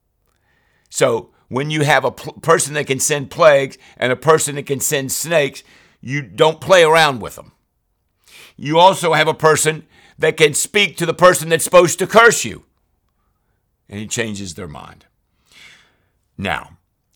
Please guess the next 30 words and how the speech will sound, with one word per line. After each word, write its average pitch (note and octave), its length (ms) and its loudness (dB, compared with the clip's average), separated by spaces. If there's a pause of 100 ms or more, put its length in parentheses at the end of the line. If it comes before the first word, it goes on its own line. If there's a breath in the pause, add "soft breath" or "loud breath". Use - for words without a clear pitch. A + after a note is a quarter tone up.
(120)
the G#2+ 180 -10
story F#3 520 -6
in B2 240 -8
Numbers F2 580 -12 (100)
twenty-two A#2 600 -8
that's E2 260 -14
listed G#2+ 320 -12
on F#2+ 140 -12
your F#2 100 -12
post D2 520 -18 (320)
is G2+ 180 -10
about G#2+ 440 -8
how F#2 640 -6 (840)
Balaam F2 540 -6 (600)
and F#2+ 320 -12
what A#2+ 260 -4
Balaam A#2 420 -4
did F#2+ 320 -8
and F2 140 -16
how A#2+ 280 -2
Balaam, A2 580 -6 (460)
uh, G2+ 240 -10
worked C3 380 -4
with A2 160 -14
the F#2+ 60 -20
people G#2+ 360 -12
of F#2 80 -16
Israel A2 400 -10
and G2 200 -14
God E2 420 -10